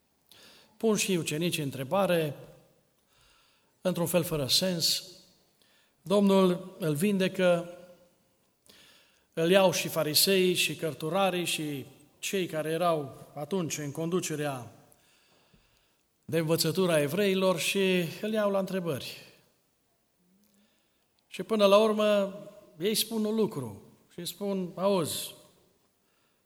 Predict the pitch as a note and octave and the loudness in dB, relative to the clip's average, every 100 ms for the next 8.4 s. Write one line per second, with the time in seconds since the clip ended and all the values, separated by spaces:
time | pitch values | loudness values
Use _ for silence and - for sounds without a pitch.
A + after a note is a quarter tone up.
0 | _ _ _ C3 D3+ F3 E3 E3 E3 D#3+ | _ _ _ -8 -4 -2 -2 -2 -2 0
1 | D#3 E3+ E3 D#3 D3 C3 - C#3+ - C#3+ | 0 2 2 4 2 -2 -8 -10 -8 -6
2 | C#3 D#3+ C#3+ B2+ B2 - F#3 - E3+ D#3 | -6 -4 -6 -6 -10 -6 -4 -2 -2 -2
3 | C3+ - D3+ D#3 D3+ C#3 - - _ _ | -2 -4 -2 -2 -2 -4 -14 -20 _ _
4 | _ _ _ _ _ _ _ _ - D#3 | _ _ _ _ _ _ _ _ -12 -4
5 | E3+ E3 D3+ - - - F3+ E3+ G3+ G3+ | 0 0 0 -6 -18 -4 -2 2 2 2
6 | F3+ F#3+ F3 E3+ F#3 F3 - F#3+ F#3 F#3 | 2 -2 -2 0 0 0 2 0 2 0
7 | F#3 F3+ E3+ F3+ F3+ F#3 F#3+ F#3 F3 A3+ | -2 -4 0 0 2 -2 0 0 4 8
8 | G3+ E3 C#3 A#2+ | 8 8 4 -2